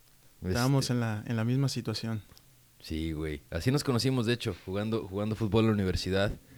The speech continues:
Speaker 2: Los dos teníamos ese sueño guajiro de que, de que íbamos a ser profesionales.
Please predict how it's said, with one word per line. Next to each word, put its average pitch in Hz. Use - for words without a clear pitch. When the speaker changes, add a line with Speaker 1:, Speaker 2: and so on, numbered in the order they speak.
Speaker 2:
Los 95
dos 101
teníamos 110
ese 113
sueño 110
guajiro 107
de 98
que, 90
de 101
que 107
íbamos 113
a -
ser 117
profesionales. 110